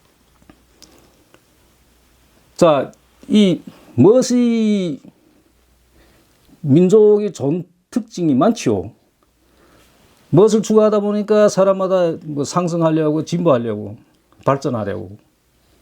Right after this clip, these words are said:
자기적으로 자기를 잘 가꾸고, 뭐 이런 좋은 점은 있는데, 또 반대로 자꾸 우리 민족은 남을 의식해서 삽니다. 남을 의식.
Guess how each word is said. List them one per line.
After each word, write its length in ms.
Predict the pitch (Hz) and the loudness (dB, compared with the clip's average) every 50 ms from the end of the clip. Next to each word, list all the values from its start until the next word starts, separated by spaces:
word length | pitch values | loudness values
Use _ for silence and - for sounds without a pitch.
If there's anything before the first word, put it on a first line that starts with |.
| _ _ _ _ _ _ _ _ _ _ _ _ _ _ _ | _ _ _ _ _ _ _ _ _ _ _ _ _ _ _
자기적으로 400 | - - 120 139 135 151 156 156 | -4 -2 0 0 2 0 0 0
자기를 240 | 151 135 127 139 127 | 0 0 -2 -2 -2
잘 180 | - 127 120 | -4 -6 -6
가꾸고, 520 | - - - - - 156 143 120 101 92 - - _ _ _ _ _ _ _ _ _ _ _ _ _ _ _ _ _ _ _ _ _ _ _ _ | -6 -10 -12 -6 -4 -2 0 0 -2 -4 -8 -16 _ _ _ _ _ _ _ _ _ _ _ _ _ _ _ _ _ _ _ _ _ _ _ _
뭐 100 | - 208 | 0 2
이런 540 | 196 185 208 220 220 220 220 214 208 190 170 | 4 4 4 2 0 -2 -4 -4 -4 -6 -4
좋은 200 | 143 139 131 151 | -2 0 0 0
점은 300 | 156 147 196 233 220 180 | 2 2 0 0 0 0
있는데, 640 | 151 135 139 151 175 180 208 185 143 113 101 110 - _ _ _ _ _ _ _ _ | -2 -2 -2 -4 -2 0 0 0 0 -2 -4 -8 -14 _ _ _ _ _ _ _ _
또 500 | - 185 190 190 185 175 170 156 - 160 139 - _ _ _ _ _ _ _ | -2 2 2 4 4 2 2 0 -2 -8 -14 -20 _ _ _ _ _ _ _
반대로 680 | - 127 143 156 190 196 101 202 196 196 196 180 165 - _ _ _ _ _ _ _ _ _ _ _ _ _ _ | -2 0 0 0 0 2 2 2 2 2 0 -2 -8 -14 _ _ _ _ _ _ _ _ _ _ _ _ _ _
자꾸 380 | - - 143 - 240 233 226 220 | -6 -4 -2 0 2 2 4 4
우리 200 | 208 202 220 208 | 4 4 4 4
민족은 420 | 202 208 202 208 214 208 208 196 | 4 4 4 4 4 4 2 0
남을 320 | 175 202 254 277 254 202 165 | 0 0 0 0 0 0 -2
의식해서 380 | 151 - - 135 123 113 - | -4 -4 -4 -6 -6 -6 -6
삽니다. 240 | 110 110 113 104 107 | -10 -12 -12 -12 -8
남을 360 | 113 120 131 135 139 131 120 | -4 -2 -2 -2 -2 -4 -8
의식. 280 | 113 104 - 117 104 | -10 -14 -14 -16 -16